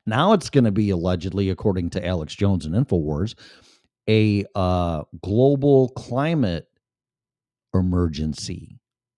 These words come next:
because you're running your air conditioning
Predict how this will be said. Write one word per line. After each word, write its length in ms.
because 520
you're 560
running 380
your 260
air 180
conditioning 880